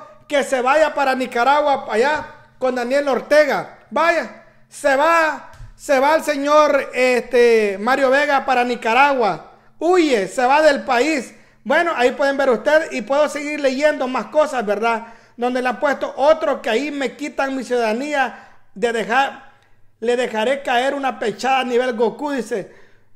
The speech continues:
Ya los, ya los refritos de pacto con las pandillas no les dieron resultado,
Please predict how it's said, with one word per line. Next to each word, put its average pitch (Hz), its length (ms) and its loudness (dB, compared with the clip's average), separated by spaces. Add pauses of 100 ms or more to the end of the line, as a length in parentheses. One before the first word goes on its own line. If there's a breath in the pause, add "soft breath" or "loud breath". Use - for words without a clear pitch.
(160)
Ya 240 300 0
los, 285 640 -4
ya 208 260 -2
los 294 240 2
refritos 262 640 -2
de 220 100 0
pacto 269 400 -4
con 269 120 -4
las 226 100 -4
pandillas 247 460 -2
no 254 140 -6
les 254 180 -2
dieron 262 320 0
resultado, 240 720 -2